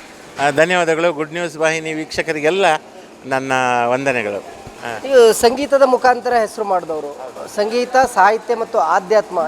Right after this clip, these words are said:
Speaker 2: ಇವ್ ಮೂರು ಕೂಡ ಸ್ಪಾರ್ಕ್ ಆಗುತ್ತೆ ಅಂತ ಹೇಳ್ತಾ ಇದ್ರು ಅಮ್ಮ.
Speaker 1: ಹೌದು.
Speaker 2: ಅಮ್ಮ ಅವರು ಯಾವ ಥರ ಸಂಪರ್ಕಕ್ಕೆ ಬಂದ್ರು? ಅಮ್ಮ ಅವರ ಸ್ಪಿರಿಚುವಲ್ ಪವರ್ ಬಗ್ಗೆ ಏನ್ ಹೇಳ್ತೀರಾ?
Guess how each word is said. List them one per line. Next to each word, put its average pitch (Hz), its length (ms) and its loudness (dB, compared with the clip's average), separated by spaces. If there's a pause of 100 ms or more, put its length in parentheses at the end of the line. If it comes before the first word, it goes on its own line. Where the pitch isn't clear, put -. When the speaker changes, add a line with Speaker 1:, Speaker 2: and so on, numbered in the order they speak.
(260)
Speaker 2:
ಇವ್ 233 240 0
ಮೂರು 277 280 0
ಕೂಡ 269 180 2 (180)
ಸ್ಪಾರ್ಕ್ 220 440 2
ಆಗುತ್ತೆ 196 320 -2
ಅಂತ 196 140 -4
ಹೇಳ್ತಾ 190 380 0
ಇದ್ರು 165 200 -2
ಅಮ್ಮ. 143 160 -4
Speaker 1:
ಹೌದು. 123 800 -10
Speaker 2:
ಅಮ್ಮ 233 200 2
ಅವರು 285 180 2
ಯಾವ 226 180 6
ಥರ 269 160 2
ಸಂಪರ್ಕಕ್ಕೆ 240 560 -2
ಬಂದ್ರು? 208 240 2
ಅಮ್ಮ 233 280 4
ಅವರ 254 160 6 (540)
ಸ್ಪಿರಿಚುವಲ್ 277 600 0
ಪವರ್ 254 300 6
ಬಗ್ಗೆ 220 300 2
ಏನ್ 202 80 0
ಹೇಳ್ತೀರಾ? 143 360 -6